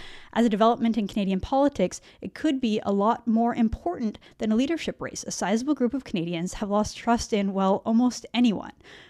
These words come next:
Okay, it's not just in the Globe and Mail that they are accusing Canadians of being conspiracy theorists. Our friends over at the Toronto Sun have likewise jumped in. Here's Brian Lilly writing an op-ed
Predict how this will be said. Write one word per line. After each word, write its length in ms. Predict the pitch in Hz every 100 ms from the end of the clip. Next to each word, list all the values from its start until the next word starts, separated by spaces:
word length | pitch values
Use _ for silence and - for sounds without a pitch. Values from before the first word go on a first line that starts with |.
| _
Okay, 140 | 240 240
it's 140 | 226
not 160 | 254 262
just 200 | 247 -
in 180 | 226 220
the 60 |
Globe 240 | 185 202 190
and 100 | 190
Mail 220 | 214 254
that 160 | 226 -
they 180 | 180
are 160 | 180 180
accusing 720 | 175 - 240 233 240 226 220 -
Canadians 560 | - 208 214 208 202 -
of 220 | 190 -
being 260 | 190 175
conspiracy 640 | - 196 - - 359 359 214
theorists. 520 | 202 175 208 285 - - - - -
Our 80 |
friends 320 | 269 311 330 302
over 220 | 285 294
at 80 | 294
the 80 |
Toronto 420 | 294 - 247 285 285
Sun 480 | - 277 330 - - - - -
have 140 | 240
likewise 520 | 220 247 - 277 262
jumped 420 | - 196 233 233 269
in. 200 | 285 285
Here's 220 | 254 214
Brian 380 | - 214 208 208
Lilly 320 | 262 277 262
writing 380 | 202 196 196 -
an 140 | 202 196
op-ed 500 | 226 240 240 220